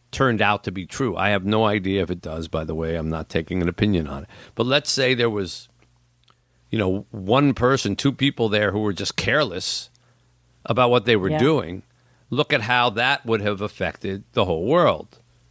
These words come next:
Speaker 1: Or if it was a
Speaker 2: Yeah.
Speaker 1: lab in America or wherever it was. You know, you can see how one person,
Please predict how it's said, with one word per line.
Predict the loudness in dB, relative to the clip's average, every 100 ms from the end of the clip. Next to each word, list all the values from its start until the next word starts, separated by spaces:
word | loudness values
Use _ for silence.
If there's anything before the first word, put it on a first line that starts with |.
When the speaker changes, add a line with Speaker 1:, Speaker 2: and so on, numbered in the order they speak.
| -6
Speaker 1:
Or | 0 0
if | 0
it |
was | 2 2
a |
Speaker 2:
Yeah. | 2
Speaker 1:
lab | 2 2
in | 2
America | 2 2 2 0 -2
or | -2
wherever | 0 2 0 0
it | -4
was. | -4 -8 -8
You | -4
know, | -4 -4 -8
you | -4
can | -2 -2
see | 0 2
how | 2
one | 2 2 2
person, | 0 -2 -2 -6 -10